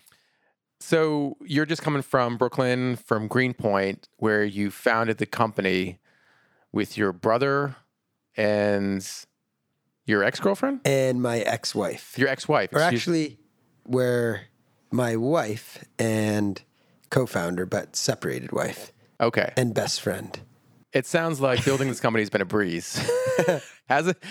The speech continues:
Speaker 1: I mean, that, that just, it,
Speaker 2: It
Speaker 1: it sounds
Speaker 2: is,
Speaker 1: like a
Speaker 2: yeah.
Speaker 1: sitcom, actually.
Speaker 2: It, it, it has not been a breeze, but not for that reason.
Speaker 1: Okay.
Speaker 2: I think for the same reason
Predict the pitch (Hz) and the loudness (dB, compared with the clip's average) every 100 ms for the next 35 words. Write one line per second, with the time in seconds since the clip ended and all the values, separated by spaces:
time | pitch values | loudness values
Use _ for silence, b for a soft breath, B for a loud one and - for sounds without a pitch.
0 | 190 160 165 170 156 139 156 156 165 - | 0 0 2 0 -2 2 0 0 -6 -6
1 | - - B B B - 160 180 247 285 | -20 -20 B B B -4 0 4 4 2
2 | 254 143 120 107 107 92 104 - 107 - | 0 0 0 0 0 0 -2 -2 -2 0
3 | 190 202 190 202 165 170 185 202 165 127 | 0 0 2 0 2 2 2 2 0 0
4 | 117 113 101 123 - _ _ _ 143 147 | 0 -2 -2 -4 -6 _ _ _ 0 0
5 | 135 - 117 107 110 110 101 - - - | 0 -4 -4 -2 -2 -4 -4 -10 -10 0
6 | 113 - - - _ _ _ 131 131 117 | 0 2 -2 -4 _ _ _ 0 2 2
7 | 113 104 117 107 104 95 95 85 | 0 0 0 0 0 0 -2 -4